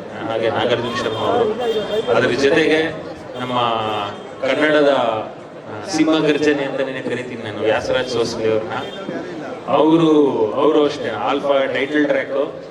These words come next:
ಹಾಗೆ ನಾಗಾರ್ಜುನ ಶರ್ಮಾ ಅವ್ರು ಏನ್ ಸಾಹಿತ್ಯ ಬರ್ದಿದ್ದಾರೆ ಬ್ಯಾಕ್‌ಗ್ರೌಂಡ್ ಮ್ಯೂಸಿಕ್ ಅಲ್ಲಿ, ಅದು ಒಂದೇ ವಾಯ್ಸ್ ಯೂಸ್ ಮಾಡಿದೀವಿ ನಾವು. ಡೈರೆಕ್ಟರ್ ಅದೊಂದು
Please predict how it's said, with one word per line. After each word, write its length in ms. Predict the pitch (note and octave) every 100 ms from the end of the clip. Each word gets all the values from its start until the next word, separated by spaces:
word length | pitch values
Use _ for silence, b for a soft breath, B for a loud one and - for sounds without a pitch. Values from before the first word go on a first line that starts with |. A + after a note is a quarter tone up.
| - -
ಹಾಗೆ 340 | A#2 C3 D3+ D#3
ನಾಗಾರ್ಜುನ 640 | D#3+ A2+ A#2 D3+ D#3 D3+
ಶರ್ಮಾ 320 | D#3 D#3+ C#3+
ಅವ್ರು 140 | C3+ C3+
ಏನ್ 140 | D3
ಸಾಹಿತ್ಯ 420 | B2+ C3 D3+ D3
ಬರ್ದಿದ್ದಾರೆ 540 | C3 C3+ C3 C3 A#2+ A2+
ಬ್ಯಾಕ್‌ಗ್ರೌಂಡ್ 420 | A#2 C3+ C3+ B2+
ಮ್ಯೂಸಿಕ್ 260 | A#2+ A#2+
ಅಲ್ಲಿ, 260 | - C3+ C#3+ - - - - -
ಅದು 220 | A#2+ B2
ಒಂದೇ 500 | A#2 A2 C#3 E3+ E3+
ವಾಯ್ಸ್ 320 | D3+ D#3 C#3
ಯೂಸ್ 220 | C#3+ C#3
ಮಾಡಿದೀವಿ 400 | B2 A#2+ A2+ G#2+
ನಾವು. 420 | G2 F#2+ F#2 -
ಡೈರೆಕ್ಟರ್ 420 | A#2+ C3+ C#3+ C#3+ C3+
ಅದೊಂದು 500 | A#2+ A#2 A#2 A2+